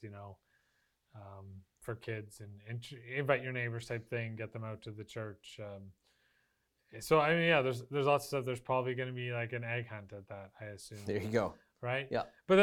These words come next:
Speaker 1: the, the, the whole point that Jared is getting at here and that we're, we're getting at is that,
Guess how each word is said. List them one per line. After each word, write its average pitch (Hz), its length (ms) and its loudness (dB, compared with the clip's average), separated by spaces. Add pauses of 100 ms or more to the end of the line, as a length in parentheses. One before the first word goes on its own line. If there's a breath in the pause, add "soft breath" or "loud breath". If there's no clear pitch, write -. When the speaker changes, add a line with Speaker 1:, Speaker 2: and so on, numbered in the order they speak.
(120)
Speaker 1:
the, 170 60 -4
the, 196 160 8
the 185 140 12
whole 233 180 12
point 180 460 8
that 151 240 6 (100)
Jared 156 320 12
is 135 140 2
getting 135 280 6
at 120 180 2
here 127 540 2
and 123 140 -6
that 120 120 -4
we're, 131 160 -4
we're 131 220 -2
getting 131 260 0
at 127 120 0
is 123 120 -2
that, 123 220 0